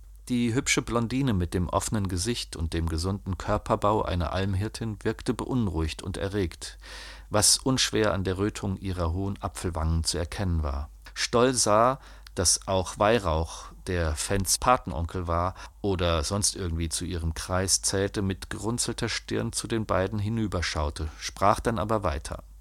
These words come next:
Freunde der Bogenjagd betonen auch immer wieder, wie schnell aufgrund der extrem scharfen Spitzen der Pfeile, welche den Körper wohl meist komplett durchschlagen, der Tod eintritt,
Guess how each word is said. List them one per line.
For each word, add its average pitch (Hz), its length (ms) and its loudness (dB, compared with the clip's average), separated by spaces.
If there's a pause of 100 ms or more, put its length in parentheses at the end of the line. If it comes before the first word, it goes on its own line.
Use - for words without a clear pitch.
(140)
Freunde 190 500 6
der 160 140 8
Bogenjagd 131 800 4
betonen 147 420 4
auch - 180 2
immer 147 240 2
wieder, 139 400 4
wie 139 140 4
schnell 156 460 4
aufgrund - 640 0
der - 80 0
extrem 156 400 0
scharfen 147 400 2
Spitzen - 540 0
der 113 100 2
Pfeile, 135 500 2 (140)
welche 139 540 6
den 127 200 0
Körper 151 420 0
wohl 123 120 4
meist 113 400 4
komplett - 600 0
durchschlagen, 131 920 2
der - 160 0
Tod - 320 2
eintritt, - 560 -4